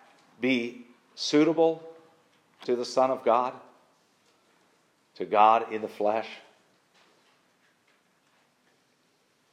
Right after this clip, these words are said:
Suppose that, um, his mother didn't have, uh, the animals of a stable surrounding her, but she had a,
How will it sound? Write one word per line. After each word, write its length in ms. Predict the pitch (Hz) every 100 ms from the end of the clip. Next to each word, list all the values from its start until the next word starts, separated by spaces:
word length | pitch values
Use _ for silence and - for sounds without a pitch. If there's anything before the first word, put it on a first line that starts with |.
| _
Suppose 560 | - - 107 107 101 -
that, 300 | 90 85 - - _ _ _ _ _ _ -
um, 440 | 85 78 73 73 - _ _ _ _ _ _ _ _ _ _ _ _ - - -
his 460 | 104 98 85 - - _ _ 104
mother 520 | 110 123 110 90 85 - - _ -
didn't 260 | 113 117
have, 460 | 95 101 101 95 87 - - _ _ _ _ _ _ _ _ _ _
uh, 300 | 92 85 78 76 73 _ - _ _ _ 101
the 180 | 101 117
animals 500 | 113 120 113 95 -
of 180 | 101 90
a 40 |
stable 640 | - - 117 120 107 85 -
surrounding 600 | - - 98 95 90 87
her, 240 | 82 82 73
but 120 | 98
she 120 | -
had 240 | 92 104 92
a, 160 | 85